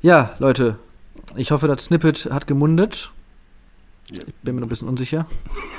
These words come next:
Speaker 2: <laughs> Ja, äh, kritisch.
Speaker 1: War auf jeden Fall, ich nenne es mal abenteuerlich, oder?
Speaker 2: Ja, war, war doch ein schöner Montag für dich.
Speaker 1: Ey, vor allem der Montag, der wurde noch besser, ne?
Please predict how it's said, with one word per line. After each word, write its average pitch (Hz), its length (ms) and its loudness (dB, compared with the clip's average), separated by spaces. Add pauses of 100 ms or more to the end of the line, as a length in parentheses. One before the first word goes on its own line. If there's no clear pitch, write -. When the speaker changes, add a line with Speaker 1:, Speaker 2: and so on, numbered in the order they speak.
(640)
Speaker 2:
<laughs> - 40 -4 (1800)
Ja, 107 360 4 (240)
äh, 104 640 2 (480)
kritisch. - 460 -2 (640)
Speaker 1:
War 127 420 4
auf 127 120 0
jeden 123 160 4
Fall, 120 500 2 (100)
ich - 240 -2
nenne 131 220 2
es 123 280 -2
mal 117 340 2
abenteuerlich, 98 760 0
oder? 101 260 -4 (800)
Speaker 2:
Ja, 120 240 2
war, 120 200 4
war 120 80 8
doch 123 80 8
ein 120 100 8
schöner 143 240 6
Montag 131 320 2
für 90 100 -6
dich. - 280 -10 (560)
Speaker 1:
Ey, 113 180 4
vor 117 160 2
allem 120 140 4
der 117 80 2
Montag, 117 360 2
der 110 140 -4
wurde 117 140 -4
noch 98 100 -2
besser, 127 380 0
ne? 117 200 -2